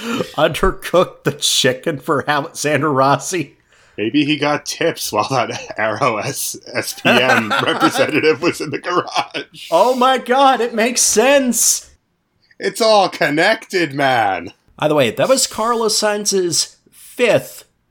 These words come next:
Speaker 1: excuse me, his second top five finish. That's as many as Pierre get, has in a Red Bull.
Speaker 2: Mm.
Speaker 1: Something to think about. As we mentioned, Valtteri Bottas only finished eighth. He was behind Kimi Räikkönen in seventh, and it was a tale of two races for Alfa Romeo.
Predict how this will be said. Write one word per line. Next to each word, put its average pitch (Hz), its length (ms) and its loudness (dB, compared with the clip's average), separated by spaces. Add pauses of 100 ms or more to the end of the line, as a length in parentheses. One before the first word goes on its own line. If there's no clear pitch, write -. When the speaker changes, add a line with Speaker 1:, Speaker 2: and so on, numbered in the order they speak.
(260)
Speaker 1:
excuse 151 240 -2
me, 101 120 -4
his 113 200 -4
second 214 400 -2
top 196 260 0
five 175 240 0
finish. 117 560 -2 (420)
That's 139 220 2
as 151 140 2
many 190 280 0
as 175 140 0
Pierre 180 380 -2
get, 110 280 -6
has 101 560 -4 (100)
in - 140 0
a 180 60 2
Red 165 320 0
Bull. 110 420 0
Speaker 2:
Mm. 113 420 0
Speaker 1:
Something 104 640 0
to 110 140 -2
think 104 300 -6
about. 78 440 -10 (580)
As 123 160 -4
we 147 80 2
mentioned, 170 420 0
Valtteri 139 440 2
Bottas 110 540 0
only 110 220 -4
finished 104 460 -10
eighth. 107 280 -4
He 98 80 -10
was 101 160 -8
behind 175 460 -10
Kimi 147 260 -4
Räikkönen 98 560 -8
in 82 80 -14
seventh, 101 600 -4
and 92 100 -6
it 92 80 -14
was 92 160 -10
a 87 60 -8
tale 147 400 -2
of 101 80 -2
two 120 240 2
races 104 440 -2
for 87 160 -4
Alfa 101 240 0
Romeo. 87 580 -2